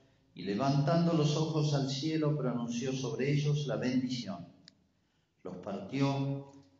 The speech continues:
y los fue entregando a sus discípulos para que se los sirvieran a la multitud. Todos comieron hasta saciarse, y con lo que sobró se llenaron doce canastas.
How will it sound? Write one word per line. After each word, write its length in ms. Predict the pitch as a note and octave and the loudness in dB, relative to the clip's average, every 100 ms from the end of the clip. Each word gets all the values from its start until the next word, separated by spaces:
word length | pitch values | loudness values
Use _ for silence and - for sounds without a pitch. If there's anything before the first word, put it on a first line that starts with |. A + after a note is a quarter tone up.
| - | -16
y 80 | F#3 | -6
los 160 | A3 | -4
fue 180 | A3+ F#3 | -2 0
entregando 640 | F#3 F3+ E3+ F3 F3 E3 | 0 0 0 2 2 2
a 60 | D#3 | 0
sus 260 | D3 C#3 C3 | -2 -4 -4
discípulos 800 | C3+ E3 - - F#2+ E2 - - _ _ | -4 -4 -4 -6 -8 -10 -14 -20 _ _
para 220 | G#2+ G#2 | -8 -6
que 100 | G#2+ | -6
se 140 | - A2 | -8 -6
los 140 | A2 | -6
sirvieran 600 | A2+ A2 A#2 B2 A#2+ A#2 | -4 -4 -2 -2 -2 -2
a 80 | A2+ | -2
la 120 | A2 | -2
multitud. 580 | A2 A2 A2 A2 F2 F2 - - _ _ _ _ _ _ _ _ | -4 -6 -4 -6 -6 -10 -12 -20 _ _ _ _ _ _ _ _
Todos 480 | F3+ F3 C3+ A#2 A#2 | 0 2 2 0 -4
comieron 480 | A2 A2+ A2 A2 G#2+ | -4 -2 -2 -2 -4
hasta 240 | G#2 G2+ | -6 -8
saciarse, 720 | G2 G#2+ - G#2+ G2 - - F#2+ - _ _ _ _ - | -8 -10 -8 -6 -6 -12 -20 -20 -20 _ _ _ _ -8
y 160 | C3 | -4
con 140 | A#2+ A2 | -4 -2
lo 120 | A2 | -2
que 120 | A2 | -2
sobró 680 | A2 A2 G#2 C#3+ D#3 C#3+ - - | -4 -4 -2 0 0 -2 -6 -10
se 180 | A#2 | -6
llenaron 760 | G2+ G#2+ A2+ A2+ A#2 A2+ A2+ G2 | -6 -4 -2 -2 -2 -6 -8 -10
doce 340 | A#2 A#2 A#2 - | -10 -10 -12 -12
canastas. 800 | G2 E2+ - _ _ - - | -12 -12 -16 _ _ -20 -20